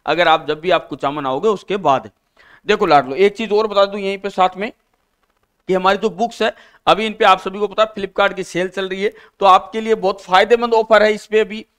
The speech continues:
सारी, सारी की जो बुक है एसएससी जीडी की, चाहे मैथ, रीजनिंग या मॉडल पेपर की, सारी पे भी फिफ्टी परसेंट डिस्काउंट चल रहा है लगभग, किसी पे चालीस परसेंट, किसी पे तीस परसेंट,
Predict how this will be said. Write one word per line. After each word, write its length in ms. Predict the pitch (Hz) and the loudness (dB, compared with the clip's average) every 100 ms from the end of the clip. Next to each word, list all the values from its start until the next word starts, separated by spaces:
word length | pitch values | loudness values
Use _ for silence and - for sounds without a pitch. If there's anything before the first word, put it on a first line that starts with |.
| _ | _
सारी, 260 | - 240 269 | 2 4 4
सारी 240 | 233 233 | 2 2
की 120 | 233 233 | 0 -6
जो 120 | 220 | -6
बुक 220 | 196 226 | -4 -2
है 60 | 208 | 0
एसएससी 300 | 202 202 196 | -2 -6 -10
जीडी 260 | 151 180 185 | -12 -12 -10
की, 80 | |
चाहे 160 | 185 185 | -10 -10
मैथ, 300 | 170 180 175 | -6 -8 -8
रीजनिंग 400 | 165 160 170 180 - _ _ - | -10 -10 -10 -12 -14 _ _ 0
या 220 | 175 185 | 2 2
मॉडल 400 | 170 165 185 190 | 0 -2 -2 -2
पेपर 260 | 190 175 190 | -6 -8 -10
की, 100 | 208 | -10
सारी 320 | - 214 240 | -2 -2 0
पे 120 | 226 | -4
भी 120 | 220 | -4
फिफ्टी 280 | - 214 208 | -8 -12 -10
परसेंट 320 | 190 190 190 | -10 -10 -10
डिस्काउंट 360 | 180 180 180 180 | -10 -10 -8 -6
चल 120 | - | -4
रहा 160 | 170 170 | 0 2
है 60 | |
लगभग, 240 | 165 156 165 _ _ _ - | 0 -2 -6 _ _ _ -14
किसी 180 | 165 180 | -10 -8
पे 100 | 175 | -6
चालीस 320 | 165 160 165 | -4 -4 -4
परसेंट, 320 | - 170 160 | -12 -12 -12
किसी 160 | 156 156 | -12 -12
पे 120 | 160 | -12
तीस 220 | 170 180 | -12 -12
परसेंट, 380 | - 165 175 214 | -10 -8 -8 -10